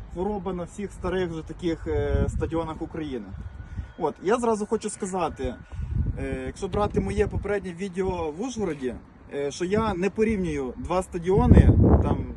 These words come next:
Луцький і Ужгородський, я вирішив зняти цю зйомку. Чого? Того, що в Ужгороді і в Луцьку одна загальна проблема.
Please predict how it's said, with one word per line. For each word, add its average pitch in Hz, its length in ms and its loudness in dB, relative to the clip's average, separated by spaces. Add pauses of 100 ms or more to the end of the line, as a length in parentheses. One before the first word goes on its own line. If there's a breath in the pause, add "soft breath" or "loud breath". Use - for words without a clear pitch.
(120)
Луцький 170 460 -4 (160)
і 156 380 0
Ужгородський, 180 720 -6 (420 loud breath)
я 233 160 -8
вирішив 214 440 0
зняти 208 340 2
цю - 140 0
зйомку. 233 380 0
Чого? 185 280 0
Того, 151 200 -2
що 226 220 4
в - 360 4
Ужгороді - 340 4
і - 80 2
в - 120 0
Луцьку - 260 -2 (720)
одна 190 240 -6
загальна 196 400 -2
проблема. 175 500 -4